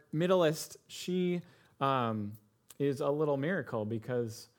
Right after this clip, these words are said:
the umbilical cord was wrapped around her neck, so she came out blue and not breathing. Um, thankfully, in a matter of seconds, she was okay, but, um, we affectionately call her our little Smurf.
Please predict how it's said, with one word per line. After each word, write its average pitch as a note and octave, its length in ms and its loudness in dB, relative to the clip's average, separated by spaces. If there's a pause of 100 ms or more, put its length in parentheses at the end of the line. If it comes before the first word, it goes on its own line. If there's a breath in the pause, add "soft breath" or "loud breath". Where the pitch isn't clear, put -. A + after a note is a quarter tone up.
(540 soft breath)
the C3 240 -4
umbilical D3+ 480 0
cord B2 300 -2
was A#2 160 -4
wrapped A#2+ 300 -4
around A2+ 240 -4
her A#2 120 -10
neck, A2 260 -6
so - 140 -10
she C3+ 220 -8
came C#3+ 240 -6
out A#2+ 240 -2
blue A#2 480 0
and A#2+ 140 -4
not A2+ 240 -4
breathing. A2 600 -4 (240)
Um, G#2+ 360 -6
thankfully, D#3+ 680 0
in C3 280 -4
a C3+ 80 -2
matter C#3 320 2
of C3+ 100 -2
seconds, C#3+ 460 -2
she C#3+ 200 -4
was C3+ 220 0
okay, B2+ 540 2 (500 loud breath)
but, C3 320 4
um, B2+ 460 -2
we D#3 160 2
affectionately B2+ 560 -2
call A#2 240 -2
her A#2 160 0
our A2+ 160 2
little A2+ 240 0
Smurf. - 480 -6